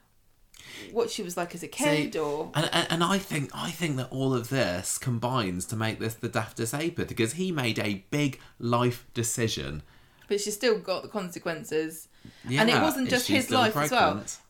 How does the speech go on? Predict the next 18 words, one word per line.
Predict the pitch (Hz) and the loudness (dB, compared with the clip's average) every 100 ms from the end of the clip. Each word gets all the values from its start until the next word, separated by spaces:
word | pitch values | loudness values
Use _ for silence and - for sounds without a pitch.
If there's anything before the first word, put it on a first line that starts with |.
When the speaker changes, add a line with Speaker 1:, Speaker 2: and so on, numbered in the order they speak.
| _ _ - | _ _ 2
Speaker 1:
It | 220 | 4
wasn't | 262 247 | 4 4
Speaker 2:
No. | |
Speaker 1:
just | 226 - | 2 0
his | 254 | -2
life. | 240 214 - | 2 2 2
It, | 170 | 0
he | 214 226 | 0 0
ru-, | 233 - | 0 0
he | 233 | -2
kind | - 247 220 | 0 0 0
of | 214 | 2
ruined | 226 208 202 | 4 4 0
Fizz's | - 233 226 165 160 | -6 -4 -4 -4 -4
life. | 127 147 190 - - _ - - _ | 0 0 -2 -8 -20 _ -20 -20 _
Speaker 2:
Yeah, | 151 165 170 113 - | -4 -2 0 -2 0
Speaker 1:
And | 202 208 196 | 4 6 4
Speaker 2:
and | 202 | -2